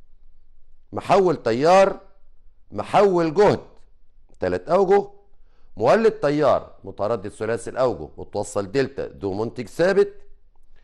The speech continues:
ملفات الأقطاب تغذى عن مصدر تيار، عن طريق مصدر تيار مستمر.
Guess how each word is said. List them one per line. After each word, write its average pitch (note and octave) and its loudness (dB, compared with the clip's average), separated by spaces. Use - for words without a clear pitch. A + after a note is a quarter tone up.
ملفات D3 -2
الأقطاب E3 2
تغذى A#2+ -2
عن G2 2
مصدر B2 -2
تيار، A2 0
عن F2+ -6
طريق C3+ -6
مصدر C#3+ -4
تيار G2 -4
مستمر. - -14